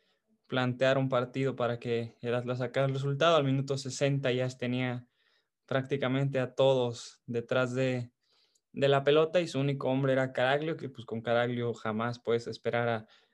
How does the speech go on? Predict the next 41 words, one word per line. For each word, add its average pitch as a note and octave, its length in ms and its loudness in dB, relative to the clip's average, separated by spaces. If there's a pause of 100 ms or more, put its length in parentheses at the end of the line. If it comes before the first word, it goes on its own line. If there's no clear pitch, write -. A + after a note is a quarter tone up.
(680)
a, - 520 -4
a - 280 -8
hacer C3 260 -2
una C3 260 0
contra, C3+ 360 0
¿no? B2+ 240 -2
Porque, A#2+ 240 -12
pues, - 140 -20
Caraglio A#2 400 -2
es A2+ 60 -4
muy A#2+ 200 -2
lento, A#2 380 -4
no, A2+ 340 -6 (160)
no B2 160 -6
tiene B2+ 160 -2
esas B2 180 -4
características C3 840 -4
y, B2+ 40 -8
pues, A#2+ 160 -8
bueno, A2 240 -6
termina, A#2 520 -4 (600)
eh, B2+ 540 2 (240)
por B2+ 160 0
muy C#3 180 2
mala C3+ 240 4
suerte, C#3+ 280 4
el C3 60 -2
que B2 100 -4
para A#2+ 200 2
mí B2+ 80 0
estaba B2+ 280 -2
siendo B2+ 240 -2
el A#2+ 60 -2
mejor B2 240 -4
del B2+ 160 -2
partido, C#3 380 2
Anderson, B2+ 500 -2 (120)
Anderson C#3 440 0
Santamaría, C3 640 0
cometiendo B2+ 540 -2
un, C3 340 0